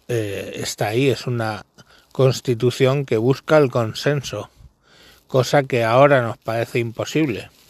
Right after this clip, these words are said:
pero que, bueno, pues ha sido, ha sido posible, ¿no? Los tres quintos han sido posibles y son posibles. Mm, <clears throat>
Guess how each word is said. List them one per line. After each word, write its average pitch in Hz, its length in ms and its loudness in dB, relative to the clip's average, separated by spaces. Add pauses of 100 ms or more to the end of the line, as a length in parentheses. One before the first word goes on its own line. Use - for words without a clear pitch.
(920)
pero 113 320 4
que, 101 400 -4
bueno, 110 420 -6
pues - 280 -10
ha 131 180 2
sido, 113 640 0 (720)
ha 127 120 -2
sido 123 280 2
posible, 110 540 -4
¿no? 110 200 -8 (140)
Los 107 580 -2 (140)
tres 110 300 -4
quintos 135 640 0 (1120)
han 127 180 2
sido 110 280 -2
posibles 113 680 -4 (140)
y 131 140 2
son 135 260 2
posibles. - 640 -2 (960)
Mm, 139 840 0 (840)
<clears throat> 139 520 2